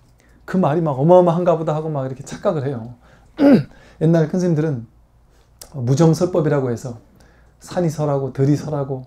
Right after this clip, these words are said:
설법을 하고 나무가 설법을 하고 돌이 설법을 한다.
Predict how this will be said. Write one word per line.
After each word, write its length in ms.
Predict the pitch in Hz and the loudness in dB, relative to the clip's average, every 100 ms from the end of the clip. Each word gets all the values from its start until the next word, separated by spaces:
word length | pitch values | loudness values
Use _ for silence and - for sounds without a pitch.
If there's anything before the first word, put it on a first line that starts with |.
| _ _ | _ _
설법을 400 | - 170 165 135 | -8 -2 -2 -2
하고 320 | 131 135 107 _ _ _ _ _ _ _ | -6 -8 -14 _ _ _ _ _ _ _
나무가 380 | 143 135 156 156 | -2 2 4 2
설법을 420 | 151 160 160 143 | 0 0 0 0
하고 440 | 139 139 143 135 143 - - | -4 -4 -8 -10 -14 -20 -14
돌이 240 | - 147 165 | 2 4 4
설법을 400 | 180 180 156 143 | 2 0 0 0
한다. 380 | 143 143 120 | -2 -4 -6